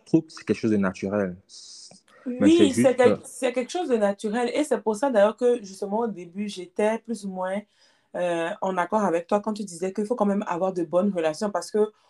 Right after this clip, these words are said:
Speaker 2: on n'est pas sans savoir que la plupart des promotions se donnent dans les cinq en-, cinq à sept, pardon, euh, des, des, des compagnies. Donc, oui, effectivement, il faut, il faut, il f-, on va dire plus ou moins savoir comment,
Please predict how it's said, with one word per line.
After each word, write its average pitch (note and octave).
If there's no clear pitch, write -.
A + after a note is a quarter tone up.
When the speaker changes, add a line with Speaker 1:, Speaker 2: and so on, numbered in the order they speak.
Speaker 2:
on A3
n'est F#3+
pas G#3
sans G#3
savoir F3+
que A3+
la E3
plupart G3
des F3
promotions E3
se F3+
donnent E3
dans D#3
les D3
cinq F#3
en-, D#3+
cinq G#3
à E3
sept, G3
pardon, D#3+
euh, D#3
des, D3+
des, D#3
des D#3+
compagnies. F3+
Donc, E3
oui, C#4
effectivement, G3+
il A#3
faut, B3+
il A3+
faut, A#3+
il A#3
f-, -
on A3
va A3
dire G3+
plus G#3+
ou -
moins F#3+
savoir F#3
comment, F#3